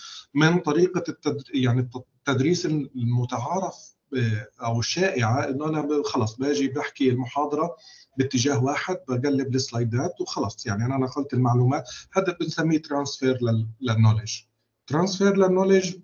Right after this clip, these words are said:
ما بضله يعني لفترة طويلة، ما بيعلق في ذهن الطالب، ما بيكون له، آه، يعني تأثير كتير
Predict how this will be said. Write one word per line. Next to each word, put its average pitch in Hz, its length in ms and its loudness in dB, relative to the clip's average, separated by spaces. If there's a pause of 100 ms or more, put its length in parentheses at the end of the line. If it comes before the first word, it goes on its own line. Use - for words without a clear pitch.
(120)
ما 180 420 0
بضله 131 720 0
يعني 120 400 0
لفترة 113 360 -2
طويلة، 101 480 -12
ما 165 120 0
بيعلق 147 420 0
في 113 160 -2
ذهن 117 380 4 (400)
الطالب، 107 460 -4 (140)
ما 180 240 2
بيكون 165 580 -2 (420)
له، 160 340 6
آه، 127 560 0
يعني 123 340 4
تأثير 165 540 -2
كتير - 440 -2